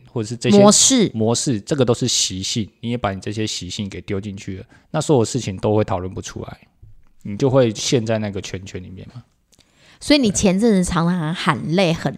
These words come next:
Speaker 2: 累，但你最近其实也是更忙，但是你就没有再喊累了。
Speaker 1: 哎呦，我告诉你啊，真的是不怕身体累啊，心累才是最累的啊。
Speaker 2: 就是如果人的心肝若是透不开的时候，上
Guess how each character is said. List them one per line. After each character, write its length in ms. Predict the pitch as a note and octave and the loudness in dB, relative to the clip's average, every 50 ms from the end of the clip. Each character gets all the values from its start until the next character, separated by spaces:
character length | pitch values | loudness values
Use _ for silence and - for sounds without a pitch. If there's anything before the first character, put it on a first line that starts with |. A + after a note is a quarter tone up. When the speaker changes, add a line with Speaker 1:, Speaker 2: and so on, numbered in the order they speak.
| - | 0
Speaker 2:
累， 200 | C#3+ D#3+ D3+ B2+ - | 0 0 0 2 4
但 220 | - C4 B3+ G#3 - | 4 4 2 2 -4
你 120 | - - E3 | -6 -6 -6
最 260 | - - A#3 A3+ G3+ | -2 2 2 2 2
近 180 | F#3 G#3+ G3 F3+ | 2 -2 -4 -2
其 140 | - - | -4 -4
实 160 | D#3 - - D#3 | -6 -6 -6 -4
也 180 | D#3 D3 C#3+ | -4 -4 -4
是 100 | - - F#3 - - | -6 -8 -8 -2 0
更 140 | A#3 F3+ | 0 0
忙， 360 | D3+ C#3 C3 C#3 - - - F3 | 0 -4 -8 -8 -8 -10 -8 -6
但 120 | - G#3+ G#3 | -4 -4 -2
是 100 | G#3+ A3+ | -2 -2
你 140 | G#3 D#3+ C3+ | -4 -2 0
就 120 | - G3 | 0 0
没 140 | F#3+ F3+ E3+ | 0 0 -2
有 80 | D#3+ | -4
再 160 | D#3 - F#3 F3 | -2 -2 -2 -2
喊 240 | - - E3+ E3+ - C3+ | -2 -6 -10 -10 -8 -4
累 240 | D3+ D3+ C#3+ - | -2 -2 -2 -4
了。 120 | D#2+ - - - | -8 -14 -10 -6
Speaker 1:
哎 120 | - G2+ | -4 -4
呦， 160 | F#2+ F#2 F2 - _ _ _ | -2 -4 -6 -8 _ _ _
我 80 | - A2 | -10 -2
告 120 | - B2+ | -2 0
诉 140 | A#2+ - A#2+ | 0 0 -2
你 200 | A2+ G2+ F2+ F2 | -2 -4 -4 -8
啊， 200 | F2 E2+ G#2+ A#2 _ _ _ _ _ _ _ _ _ _ _ _ _ _ _ _ _ _ - | -10 -12 -14 -18 _ _ _ _ _ _ _ _ _ _ _ _ _ _ _ _ _ _ -4
真 180 | - C#3+ D3 | 0 0 2
的 80 | D3 C3 | 2 2
是 100 | A#2+ C#3+ | 0 0
不 140 | B2 A#2 A2 | -2 -2 2
怕 160 | - C3 A#2 | 2 2 2
身 200 | G#2 - A2+ A2+ | 4 2 -2 -2
体 200 | G#2+ - F#2 F2 | -2 -6 -8 -6
累 220 | G2+ G#2 F#2+ F2+ | -4 -4 -4 -6
啊， 100 | F2+ - - - _ _ _ _ - | -8 -14 -18 -20 _ _ _ _ -16
心 340 | - - - B2+ B2 B2+ C3+ | -12 -6 -4 -4 -4 -2 0
累 140 | C3 A2+ | 0 0
才 160 | G#2 - F#2+ F#2 | 0 -2 -6 -6
是 120 | - A2+ | -6 -8
最 200 | A2 - G2+ G2 | -4 -4 -4 -4
累 160 | G2+ G2 F#2 | -4 -6 -8
的 160 | - - - | -10 -14 -16
啊。 100 | A#2 A#2+ - - | -16 -16 -6 0
Speaker 2:
就 160 | - C4 C#4 | 2 4 4
是 80 | C#4 D4+ | 4 4
如 140 | B3+ C4 A#3 | 4 4 6
果 120 | A#3+ G3 | 6 6
人 260 | F3+ F3+ F3+ D#3+ E3+ | 6 4 2 2 2
的 100 | F3+ F3 | 2 0
心 320 | - - - F#3 F#3+ F#3 F3 | 0 0 -2 -2 -2 -2 -2
肝 240 | - G#3+ G3+ G3+ | 0 2 2 2
若 80 | G3 F3 | 0 -2
是 80 | F3+ - | -4 -6
透 260 | - - F#3 F#3+ F3+ | -6 -2 0 0 0
不 160 | F3 F3 D#3+ D3 | 0 -2 -4 -4
开 220 | - - F#3 F3 | -4 -2 -2 0
的 60 | E3 | 0
时 180 | E3 - - D3 | -2 -4 -4 -6
候， 60 | D#3+ | -4
上 220 | E3 - - A2 | -4 -4 -4 -4